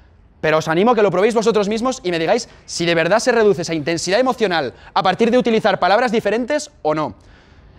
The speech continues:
Y en tercer lugar, bueno, eh, en cuarto lugar tenemos uno que todavía no voy a enseñar, que es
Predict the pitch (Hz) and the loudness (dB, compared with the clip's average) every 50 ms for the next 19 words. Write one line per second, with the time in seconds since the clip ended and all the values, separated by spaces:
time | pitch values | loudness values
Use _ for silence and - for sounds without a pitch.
0 | - - 185 196 202 170 208 196 - 262 277 262 254 247 254 269 269 262 214 226 | -6 -2 0 0 0 0 -2 0 0 0 0 0 0 0 0 0 -2 -2 -4 -4
1 | 202 131 - - - - - - - - 170 175 175 180 180 175 175 175 226 247 | -4 -6 -8 -14 -20 -20 -20 -20 -6 -2 -2 0 0 0 -2 -2 0 0 2 2
2 | 233 254 220 226 269 247 208 208 214 233 214 - 214 202 190 180 156 165 147 160 | 4 4 4 4 4 2 2 0 -2 -2 -2 -4 -2 -2 -2 -2 -2 -2 -2 0
3 | 165 175 180 208 202 190 185 175 170 165 175 202 208 - 196 190 - - | 0 0 0 0 -2 -2 -4 -4 -6 -4 -4 -4 -2 0 -2 -2 -4 -8